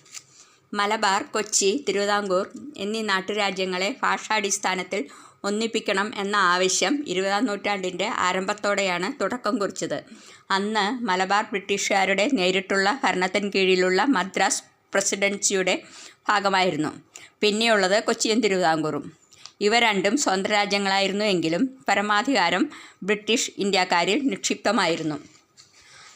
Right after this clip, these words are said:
ആയിരത്തി തൊള്ളായിരത്തി പതിനേഴിലെ ഇന്ത്യൻ നാഷണൽ കോൺഗ്രസ് വാർഷിക സമ്മേ-, സമ്മേളനത്തിൽ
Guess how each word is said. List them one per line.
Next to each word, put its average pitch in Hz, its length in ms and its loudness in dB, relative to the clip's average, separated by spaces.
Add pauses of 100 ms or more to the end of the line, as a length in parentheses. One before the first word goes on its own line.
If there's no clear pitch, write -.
ആയിരത്തി 196 260 0
തൊള്ളായിരത്തി 220 560 2
പതിനേഴിലെ 190 520 2
ഇന്ത്യൻ 220 520 0
നാഷണൽ 208 340 0
കോൺഗ്രസ് 196 680 0 (360)
വാർഷിക 190 360 0
സമ്മേ-, 202 480 0
സമ്മേളനത്തിൽ 190 840 0